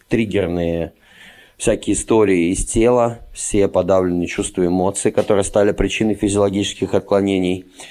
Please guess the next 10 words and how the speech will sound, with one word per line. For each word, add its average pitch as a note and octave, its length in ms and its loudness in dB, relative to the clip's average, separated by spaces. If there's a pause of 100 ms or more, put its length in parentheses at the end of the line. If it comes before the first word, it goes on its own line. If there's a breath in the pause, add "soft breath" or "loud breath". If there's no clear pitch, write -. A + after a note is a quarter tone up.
(120)
И A2 60 4
вообще A#2 320 2
практика - 420 -2
нацелена G2 500 0
на F2+ 140 -2
то, A2 160 -2
чтобы G2 480 0
исцелять F2+ 640 0
людей E2+ 520 -4 (300 loud breath)
комплексно, G2 680 0